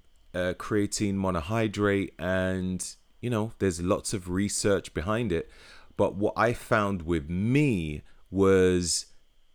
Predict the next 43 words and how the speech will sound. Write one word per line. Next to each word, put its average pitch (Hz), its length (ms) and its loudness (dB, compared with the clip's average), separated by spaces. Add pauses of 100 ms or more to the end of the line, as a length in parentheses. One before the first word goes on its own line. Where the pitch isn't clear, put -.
there 101 160 4
were 101 120 4
certain 101 760 2 (100)
types - 640 0
which 82 300 -4
was 90 160 -2
not 101 180 0
working 87 360 0
for - 160 -6
my 76 160 -2
body. 73 340 -4
It 76 80 -12
didn't 107 260 0
matter 104 380 2
how 101 240 -2
much 98 200 -4
water 104 600 0
I 85 120 0
would 80 240 -4
drink, 95 560 0 (420)
I 85 100 -2
would 85 180 -2
still 92 560 0
get 82 380 -2
cramps. - 800 -2 (540)
So, 143 540 4 (140)
you 131 100 -4
know, 117 200 2
this 98 240 0
is 165 140 -2
the 127 60 -6
feedback 107 640 0
which 95 160 -2
I 87 60 4
would 87 140 0
give 90 180 -2
to - 120 -2
people, 120 540 -4 (320)
that 85 340 2
you 87 160 0
need 113 240 4
to 110 140 0
be 95 580 0